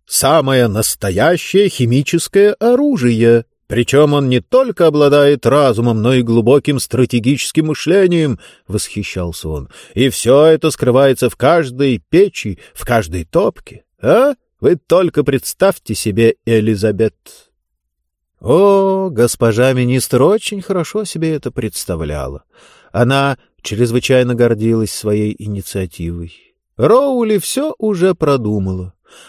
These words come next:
Она лишь не хотела считать цыплят раньше времени, пока не наступила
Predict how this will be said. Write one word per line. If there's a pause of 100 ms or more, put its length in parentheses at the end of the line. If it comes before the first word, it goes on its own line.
(120)
Она
лишь
не
хотела
считать
цыплят
раньше
времени,
пока
не
наступила